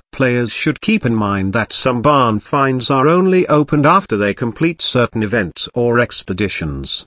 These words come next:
Finding these barns can be a great way to get some powerful cars without spending a ton of cash,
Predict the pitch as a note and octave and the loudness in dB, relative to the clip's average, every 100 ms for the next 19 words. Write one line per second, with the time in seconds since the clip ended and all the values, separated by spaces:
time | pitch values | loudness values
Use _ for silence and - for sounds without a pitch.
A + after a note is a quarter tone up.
0 | _ - E3+ E3+ E3+ E3 D#3 C#3 - A#2 | _ -2 2 4 4 4 4 2 0 0
1 | G2+ F2 F2 F#2 F#2 - F#2 D#3 D3+ C3 | 0 0 -2 -4 -6 -4 -2 0 0 0
2 | D3 C#3 C3+ B2 - G#2+ A2+ - - D#3 | 0 0 2 2 0 -2 -2 -2 0 0
3 | D3 - C3 G#2 - C#3 - C3+ B2 B2 | 0 0 2 2 0 -2 0 0 2 0
4 | A#2 B2 A#2+ C3 - - D3 C#3 B2 B2 | -2 -2 0 0 -2 -2 2 2 2 0
5 | - D#3 E3 E3 D#3+ - A#2 F2+ - - | 0 0 2 0 -2 -6 -4 -4 -4 -10
6 | - | -12